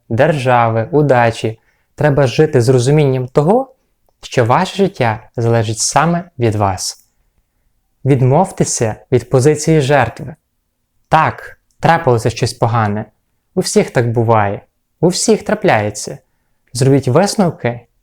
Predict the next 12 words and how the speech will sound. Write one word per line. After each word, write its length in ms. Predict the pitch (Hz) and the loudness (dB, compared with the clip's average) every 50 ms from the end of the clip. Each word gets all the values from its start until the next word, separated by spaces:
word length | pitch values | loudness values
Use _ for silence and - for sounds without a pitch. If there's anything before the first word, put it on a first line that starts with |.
| _ _ _ | _ _ _
і 120 | 190 202 | 0 0
живіть 380 | 160 165 175 165 175 143 117 110 | 2 2 2 2 2 2 2 0
далі. 400 | 113 107 104 101 101 110 127 - _ _ _ _ _ _ _ _ _ _ _ | -2 -2 -2 -4 -6 -10 -12 -16 _ _ _ _ _ _ _ _ _ _ _
Ставте 760 | - - - - 170 208 208 - - - 131 123 120 113 123 - _ | -16 -8 -2 -2 0 0 -2 -4 -8 -4 -2 -2 -2 -4 -8 -16 _
цілі, 600 | - - - - 131 151 170 170 160 147 151 - _ _ _ _ _ _ _ _ _ | -10 -8 -2 0 2 2 2 2 0 -2 -4 -8 _ _ _ _ _ _ _ _ _
розставляйте 580 | 139 123 - - 131 120 165 196 220 - - 135 | -4 -4 -2 -2 0 0 0 0 0 -2 -2 -4
пріоритети 840 | - - 131 123 120 120 113 113 - 113 107 104 98 - - 117 123 _ _ _ _ _ _ _ _ _ _ _ | -2 -2 -2 0 0 0 -2 0 0 0 0 0 -2 -4 -10 -14 -14 _ _ _ _ _ _ _ _ _ _ _
та 100 | - 127 | -2 0
виховуйте 460 | 120 127 - - 190 214 220 214 170 | 0 0 0 2 2 2 2 2 0
свою 280 | 151 - - 131 120 117 | -2 -2 0 0 0 0
силу 340 | 113 - - 147 156 147 120 | 0 0 0 2 2 2 2
волі. 380 | 110 113 110 107 104 104 113 | 2 2 2 2 0 -2 -6